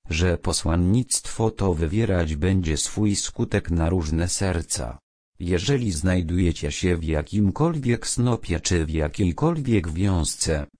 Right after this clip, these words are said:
wiedzcie, że nie jest to program ten, który pszenicy dotyczy.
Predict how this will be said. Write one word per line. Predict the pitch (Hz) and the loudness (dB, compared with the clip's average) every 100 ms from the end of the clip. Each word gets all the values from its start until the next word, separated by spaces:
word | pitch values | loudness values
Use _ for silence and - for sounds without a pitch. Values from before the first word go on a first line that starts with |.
| - | -8
wiedzcie, | 101 139 139 - - - 69 - - | -2 -2 -2 -6 -4 -4 -4 -6 -14
że | 82 92 92 | -6 0 2
nie | 120 143 | 4 2
jest | 104 82 - - | 2 -2 -4 -8
to | - 85 73 | -2 0 0
program | - 123 92 82 80 78 | 0 0 2 2 2 0
ten, | 110 120 92 73 - - | 0 2 2 0 -6 -4
który | - 131 127 - | 0 2 2 0
pszenicy | - 87 95 127 - 120 | -2 0 2 2 0 -2
dotyczy. | 90 85 80 76 - - | 0 -2 0 -4 -6 -10